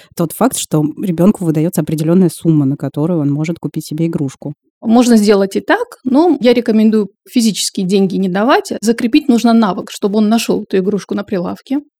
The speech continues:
Speaker 2: пояснить ему эту цену.
Speaker 1: А как пояснить? Это, там, восемь сникерсов или четыре киндер-сюрприза?
Speaker 2: Можно измерять действительно в том, в чём ребёнок привык получать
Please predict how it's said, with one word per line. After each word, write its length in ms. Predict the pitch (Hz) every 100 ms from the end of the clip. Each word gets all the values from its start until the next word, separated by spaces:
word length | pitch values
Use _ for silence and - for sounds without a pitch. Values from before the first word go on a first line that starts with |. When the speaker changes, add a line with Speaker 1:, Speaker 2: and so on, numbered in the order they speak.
| _ - - -
Speaker 2:
пояснить 400 | 214 226 254 -
ему 200 | 196 190
эту 160 | 185
цену. 600 | 240 - 180 180 214 320 _ _
Speaker 1:
А 100 | 190
как 220 | 208 -
пояснить? 360 | 175 160 151 165
Это, 360 | 202 196 160 143
там, 280 | 151 143 147
восемь 280 | 196 202
сникерсов 640 | 175 165 147 151 - 143 160
или 240 | 151 143 -
четыре 300 | - 160 175
киндер-сюрприза? 800 | 175 165 165 170 160 151 147 143 180
Speaker 2:
Можно 420 | 220 262 254 226
измерять 600 | 208 226 233 202 190 -
действительно 580 | 196 202 220 196 208 196
в 140 | 190 -
том, 400 | 233 202 196 240
в 160 | 214 -
чём 340 | 208 190 233
ребёнок 520 | 247 208 214 202 196 - - _ _
привык 460 | 233 214 190 - _ _
получать 640 | 190 202 - 202 185 -